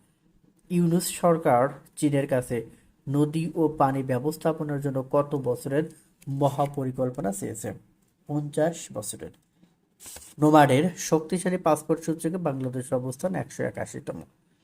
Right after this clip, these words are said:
আনাদোলু কোন দেশের রাষ্ট্রীয় সংবাদ সংস্থা? তুরস্ক। ইংরেজ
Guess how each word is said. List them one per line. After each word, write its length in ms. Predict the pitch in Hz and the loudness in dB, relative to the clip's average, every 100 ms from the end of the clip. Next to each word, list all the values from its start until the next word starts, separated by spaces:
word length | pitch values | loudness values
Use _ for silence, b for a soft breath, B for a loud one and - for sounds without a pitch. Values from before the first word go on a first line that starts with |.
| _ _ _ _ _ _ | _ _ _ _ _ _
আনাদোলু 560 | 151 147 147 135 127 180 - _ _ _ - | 2 4 4 2 0 -2 -6 _ _ _ 0
কোন 220 | 165 165 | 2 4
দেশের 300 | 165 165 160 131 | 0 2 2 2
রাষ্ট্রীয় 320 | 131 - 131 135 | 0 -4 -6 -4
সংবাদ 240 | 123 117 - | -6 -6 -8
সংস্থা? 380 | 127 131 - 285 | -6 -6 -6 -10
তুরস্ক। 460 | - 113 - - - _ _ _ _ _ _ _ _ _ _ | -8 -10 -10 -14 -14 _ _ _ _ _ _ _ _ _ _
ইংরেজ 680 | 180 175 165 160 156 - | 0 2 8 8 8 -2